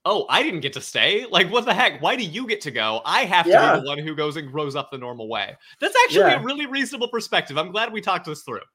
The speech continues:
Speaker 2: <laughs> Yeah, I mean, don't get me wrong. I, I think still that it's better to let people pursue their best lives. Um, but th-, I don't also think that there's no such thing as, like,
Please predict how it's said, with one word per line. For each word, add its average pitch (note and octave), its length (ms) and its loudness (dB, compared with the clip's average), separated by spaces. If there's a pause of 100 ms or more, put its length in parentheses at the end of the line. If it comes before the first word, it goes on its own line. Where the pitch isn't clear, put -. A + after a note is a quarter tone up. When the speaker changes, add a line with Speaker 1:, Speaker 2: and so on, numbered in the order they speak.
(240)
Speaker 2:
<laughs> B3 560 6
Yeah, A3+ 260 8
I A3+ 80 8
mean, C#4 200 0 (260)
don't G4 160 6
get D#4 100 4
me A#3 80 6
wrong. F#3+ 440 8
I, F#3 140 6 (160)
I A3 40 2
think A#3 280 -6
still F#3 420 0
that D3 120 2
it's C#3+ 160 -8
better C#3 280 2
to B2 100 -4
let B2 160 -2
people A#2+ 280 -10
pursue A#2+ 360 -10
their G#2+ 120 -6
best - 280 -6
lives. F#2 540 -6 (580)
Um, G#2+ 520 0 (300)
but B3+ 200 0 (100)
th-, - 140 -2
I A#3 100 6
don't C4+ 140 4
also A3+ 300 -2
think F#3 320 -10
that D#3+ 120 -14
there's D3+ 220 -6
no D3+ 120 -2
such C#3+ 280 -8
thing C3+ 180 -6
as, B2+ 160 -10
like, A2+ 300 -4